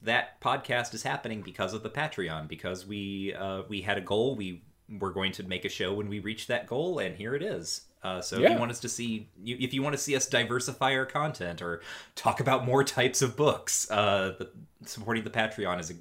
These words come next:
Speaker 1: great way to ensure that that happens.
Speaker 2: Mm-hmm. I'm gonna watch the movie for Carrie, so I'll even talk about some movies a little bit, probably.
Speaker 1: Nice. Are you gonna watch, are you gonna watch all three movies?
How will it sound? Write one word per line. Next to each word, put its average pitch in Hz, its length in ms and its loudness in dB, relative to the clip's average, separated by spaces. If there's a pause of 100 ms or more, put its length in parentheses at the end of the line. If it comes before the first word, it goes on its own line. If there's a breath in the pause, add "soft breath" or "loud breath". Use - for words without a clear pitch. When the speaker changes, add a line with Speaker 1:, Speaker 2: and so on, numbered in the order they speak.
(160)
Speaker 1:
great 101 280 0
way 95 100 -2
to 90 100 -2
ensure 87 220 -6
that 87 140 -8
that 78 160 -6
happens. - 480 -10 (180)
Speaker 2:
Mm-hmm. 139 300 2 (120)
I'm 190 100 6
gonna 277 140 8
watch 143 220 8
the 139 80 0
movie 165 260 8
for - 140 -6
Carrie, 98 280 0
so 135 120 6
I'll 208 140 10
even 165 120 4
talk 131 200 2
about 143 200 4
some 139 160 -2
movies 147 400 0
a 104 60 -8
little 110 140 -8
bit, 95 240 -8 (180)
probably. 87 300 -2
Speaker 1:
Nice. - 360 -8
Are 110 60 6
you 113 80 10
gonna 117 140 4
watch, 120 180 2
are 117 80 4
you 113 100 4
gonna 117 160 2
watch 107 220 4
all 107 200 4
three 104 260 -2
movies? 147 560 -4